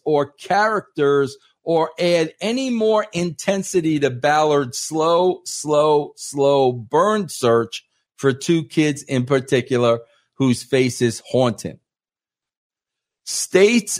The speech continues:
Sam Adams said in his review that the movie appears to be a straightforward search and rescue thriller in which Ballard, a special agent at the Department of Homeland Security, goes rogue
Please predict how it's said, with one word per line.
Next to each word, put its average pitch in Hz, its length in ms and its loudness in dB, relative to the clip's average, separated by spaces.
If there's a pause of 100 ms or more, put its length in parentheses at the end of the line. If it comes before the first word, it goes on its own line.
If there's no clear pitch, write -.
Sam 202 580 -2 (100)
Adams 165 580 0
said 156 380 0
in 147 140 0
his 143 260 0
review 139 460 2
that 131 220 -2
the 139 60 -2
movie 156 300 0
appears 147 460 0
to 135 100 -4
be 127 180 0
a 110 80 2
straightforward 160 800 0
search 165 360 -2
and 135 160 0
rescue 143 400 0
thriller 143 580 0
in 117 160 0
which 110 260 -2
Ballard, 139 640 0
a 104 140 0
special 143 640 -2
agent 139 420 0
at 120 160 0
the 117 80 -6
Department 135 460 -2
of 110 80 -4
Homeland 135 340 0
Security, 135 480 -2
goes 120 320 0
rogue 127 540 0